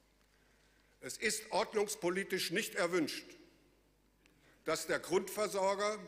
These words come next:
konkret Vattenfall, bestimmenden Einfluss und mitbestimmenden Einfluss auf das Stromnetz hat.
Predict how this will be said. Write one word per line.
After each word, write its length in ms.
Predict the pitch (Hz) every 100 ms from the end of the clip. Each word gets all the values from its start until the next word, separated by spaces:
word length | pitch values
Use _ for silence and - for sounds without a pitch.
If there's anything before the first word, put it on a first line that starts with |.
| -
konkret 420 | 156 151 151 147 -
Vattenfall, 640 | 147 185 175 170 180 196 - - - - _ _ _ _ - _ -
bestimmenden 640 | 147 - 220 233 196 190
Einfluss 760 | 147 160 190 202 202 196 - - - - _ _ _
und 180 | 147 127 117
mitbestimmenden 760 | 139 208 - - 175 175 165 165
Einfluss 460 | 143 156 160 147
auf 160 | 147 -
das 160 | 151
Stromnetz 500 | - 151 151 101 -
hat. 60 | -